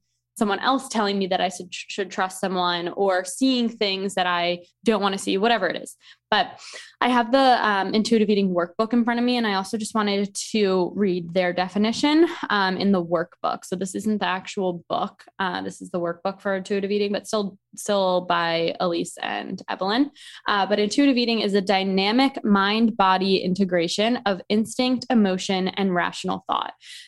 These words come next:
It's a personal process of honoring your health by paying attention to the messages of your body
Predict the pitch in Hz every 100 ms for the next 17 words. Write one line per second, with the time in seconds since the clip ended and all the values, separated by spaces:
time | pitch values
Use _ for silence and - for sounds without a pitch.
0 | - 208 214 233 226 247 254 247 202 196
1 | 196 190 - 196 - 185 180 180 180 180
2 | 320 320 - 214 214 240 262 294 254 220
3 | 233 226 220 208 190 185 190 185 185 -
4 | 180 180 202 214 214 214